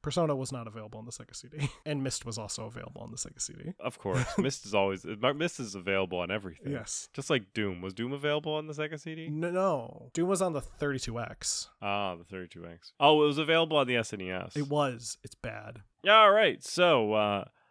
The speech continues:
Speaker 2: that's gonna be our Sega C D episode.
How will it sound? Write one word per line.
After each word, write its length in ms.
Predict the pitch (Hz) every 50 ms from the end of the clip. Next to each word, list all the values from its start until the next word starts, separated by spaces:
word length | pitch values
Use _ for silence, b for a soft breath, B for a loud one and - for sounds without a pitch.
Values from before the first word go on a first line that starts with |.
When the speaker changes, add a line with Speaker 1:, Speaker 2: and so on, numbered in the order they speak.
| b b
Speaker 2:
that's 260 | - 131 147 160 -
gonna 160 | - 175 151 127
be 280 | 104 139 139 135 135
our 640 | 87 113 113 110 110 107 101 98 95 92 90 98 - _ _
Sega 600 | - - - - - - - 135 147 139 131 120
C 220 | - - - 113 107
D 200 | 104 110 110 104
episode. 720 | 101 101 104 110 - - - 131 151 202 262 277 262 185